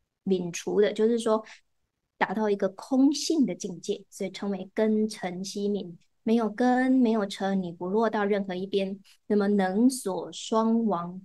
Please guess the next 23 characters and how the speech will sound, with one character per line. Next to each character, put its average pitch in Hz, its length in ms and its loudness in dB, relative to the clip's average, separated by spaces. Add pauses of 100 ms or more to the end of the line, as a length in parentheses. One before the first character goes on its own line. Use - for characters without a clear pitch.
(120)
没 196 160 -4
有 196 100 -2
相 240 440 0
对 262 160 2
的 208 100 -4
能 185 240 -4
跟 269 220 0
所， - 360 -8 (300)
中 240 340 4
间 220 300 2
的 185 220 -2
意 262 200 2
识 247 280 -2
呢， 190 280 0
就 190 140 -6
能 175 220 -6
够 - 260 -8
安 196 220 2
然， 180 340 -4
所 - 160 -8
以 165 60 -6
中 196 260 -2
间 202 260 2